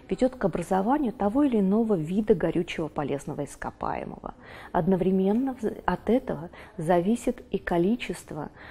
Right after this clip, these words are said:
а, килокалорий, которые может выделять это горючее ископаемое при сгорании.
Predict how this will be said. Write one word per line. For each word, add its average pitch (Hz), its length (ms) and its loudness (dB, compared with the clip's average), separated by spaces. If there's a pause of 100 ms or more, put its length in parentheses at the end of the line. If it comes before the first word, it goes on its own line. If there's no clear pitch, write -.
(280)
а, 160 480 -10 (160)
килокалорий, 208 720 2
которые 170 400 -4
может 175 640 -4
выделять 165 680 -2
это 185 200 -2
горючее 175 460 -4
ископаемое 240 840 -4 (260)
при 185 260 -2 (260)
сгорании. 156 840 -6